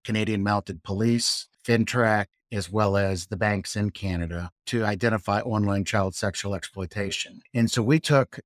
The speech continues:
the good work that they did and working with the folks from Scotiabank. Scotiabank was one of our sponsors of this work. We got some banks in the United States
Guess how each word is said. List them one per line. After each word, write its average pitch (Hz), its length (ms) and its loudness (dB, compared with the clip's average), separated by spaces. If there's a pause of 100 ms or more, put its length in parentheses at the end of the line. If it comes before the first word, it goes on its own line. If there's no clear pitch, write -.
the 113 140 -4
good 113 200 2
work 104 260 -2
that 95 180 -8
they 120 220 2
did 90 480 -6
and 104 180 2
working 110 400 2
with 104 280 -2
the - 60 -12
folks - 380 -2
from 101 260 -2
Scotiabank. 98 760 -2
Scotiabank 101 540 -2
was 90 160 -8
one 104 140 -2
of 95 140 -2
our 92 360 0
sponsors 104 640 0
of 92 100 -2
this 90 260 -6
work. 92 360 -4
We 117 400 4
got 117 420 0
some 120 240 2
banks 110 520 0
in 110 160 0
the 104 80 -2
United 101 340 -2
States - 680 -2